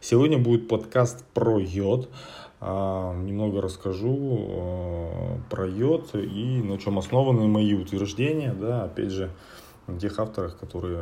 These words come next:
англоязычные авторы. Вот. Начну я с того, что йод, э, является одним из важнейших микроэлементов, э, для работы щитовидной железы и вообще, в принципе, организма в целом. А, но,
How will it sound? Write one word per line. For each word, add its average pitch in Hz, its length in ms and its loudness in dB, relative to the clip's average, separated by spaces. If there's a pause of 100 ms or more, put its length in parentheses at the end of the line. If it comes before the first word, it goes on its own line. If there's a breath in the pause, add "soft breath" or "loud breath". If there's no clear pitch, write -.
англоязычные 87 760 -6
авторы. 82 340 -10
Вот. 85 320 -6 (460 loud breath)
Начну 101 260 -2
я 139 60 2
с 127 40 0
того, 147 180 2
что 117 220 -2
йод, 131 360 2
э, 101 40 0 (400)
является 107 480 2
одним 110 360 -2
из 104 320 -4
важнейших 107 760 0
микроэлементов, 95 840 -4 (140)
э, 87 560 -2 (180)
для 98 300 0
работы 98 500 -2 (140)
щитовидной 127 520 0
железы 107 580 0
и 95 160 -2
вообще, 90 300 -2
в - 140 -8
принципе, 117 520 0
организма 90 460 -2
в 85 60 -8
целом. 85 400 0 (1000 loud breath)
А, 92 420 0
но, 101 560 2